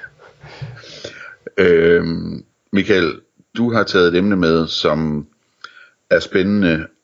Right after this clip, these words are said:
omkring chat G P T. Fordi det, du har set en ted Talk, hvor en af founderne,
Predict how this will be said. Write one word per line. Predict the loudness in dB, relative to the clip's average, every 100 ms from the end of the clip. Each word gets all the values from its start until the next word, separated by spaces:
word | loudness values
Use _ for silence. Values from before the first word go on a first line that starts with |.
| -8
omkring | -6 -2 0 0 -4 -10 -4
chat | -2 -2 -8 -8 -2
G | -2
P | -2
T. | 0 0 -2 -8 _ _ -20 -20 -20 -20 _
Fordi | -6 -2 -2
det, | 0 2 2 2
du | -2
har | 0
set | 0 0
en |
ted | 0 0 0
Talk, | 2 2 0 -4
hvor | 2 4 4 4 2
en | 0 2
af | 2 2 0
founderne, | 0 2 2 0 0 -2